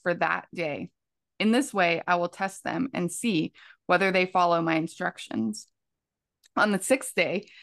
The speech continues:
they are to prepare what they bring in, and that is to be twice as much as they gather on the other days. So Moses and Aaron said to all the Israelites,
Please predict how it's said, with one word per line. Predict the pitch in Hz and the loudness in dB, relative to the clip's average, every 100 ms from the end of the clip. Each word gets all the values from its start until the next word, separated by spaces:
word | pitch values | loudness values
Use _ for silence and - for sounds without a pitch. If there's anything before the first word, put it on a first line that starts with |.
| _ | _
they | 202 | 2
are | 185 | 2
to | 185 | 2
prepare | 185 180 208 202 214 | 0 -2 -2 0 2
what | 220 | 0
they | 190 185 | 0 0
bring | 180 175 - | 0 -2 -4
in, | 151 143 180 - _ - | -4 -4 -6 -12 _ -4
and | 185 | 2
that | 185 | 2
is | 208 202 | 0 -4
to | 202 | -6
be | 180 | -6
twice | - 185 202 - | 0 0 0 -2
as | 220 | -2
much | 185 165 - | -2 -2 -6
as | - 190 | -12 -4
they | 180 | -4
gather | 175 165 - 78 - | 0 -2 -2 -6 -4
on | - 190 | -4 -2
the | - | -2
other | - 107 | -4 -4
days. | - 247 233 - _ _ _ _ _ _ _ _ _ _ _ - | -4 -6 -6 -12 _ _ _ _ _ _ _ _ _ _ _ -2
So | 208 | 2
Moses | 196 196 220 | 4 2 0
and | 226 214 | 0 2
Aaron | 180 170 170 | 2 0 -2
said | 175 170 | -6 -6
to | 180 | 0
all | - 180 | 2 2
the | - | 0
Israelites, | 175 160 165 165 - | -2 -4 -4 -4 -8